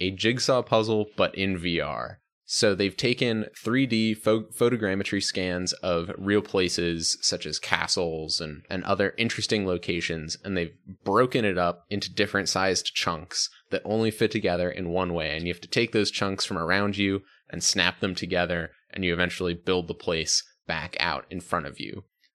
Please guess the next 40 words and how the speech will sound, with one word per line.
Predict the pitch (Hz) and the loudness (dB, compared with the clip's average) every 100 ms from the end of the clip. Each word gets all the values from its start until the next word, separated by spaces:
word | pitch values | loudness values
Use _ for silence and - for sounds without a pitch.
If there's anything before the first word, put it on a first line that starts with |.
| _ | _
So | - 98 73 78 - | 0 0 0 -6 -10
it's | 101 120 | -4 2
like | 123 123 | 2 4
doing | 120 113 | 2 4
a | |
jigsaw | 98 101 - 95 | 2 2 2 0
puzzle, | 90 95 95 92 90 - 95 | 2 0 2 0 -2 -2 2
but | 95 - | 2 2
with | 92 87 - - | 0 0 -4 -16
three | - 117 107 | -6 0 2
D | 98 95 92 87 | 2 2 0 0
chunks | - 98 90 - | 0 0 -2 -2
of | - 107 98 | -2 -2 -2
an | 85 | -2
environment, | 87 87 82 82 80 78 - | -2 -2 -2 -4 -6 -10 -10
and | 90 | -8
you're | 85 | -6
sort, | 87 - 101 | -6 -6 -6
you've | 85 | -2
sort | 101 87 | -2 -2
of | 92 | -2
got | 87 | -2
a | 87 | -2
God's | - 90 90 | -4 -6 -2
eye | 92 80 87 | -2 -2 -4
view | 90 82 78 - - _ - | -6 -6 -6 -12 -18 _ -8
of | 104 | -6
this | 90 - | -4 -6
place | - 82 78 - | -6 -8 -8 -6
as | 95 92 | -6 -6
it | |
comes | 85 90 85 | -6 -6 -4
together. | - 82 80 69 65 _ _ | -6 -6 -8 -10 -18 _ _
And | 95 | -2
that's | 98 - | -2 2
just | 117 92 87 - - | 4 4 2 0 -2
a | 107 | 0
really | 101 123 131 131 127 - | 4 4 6 4 0 0
interesting | 139 147 160 139 143 127 | 2 2 2 2 2 2
take | - 117 113 | 2 2 2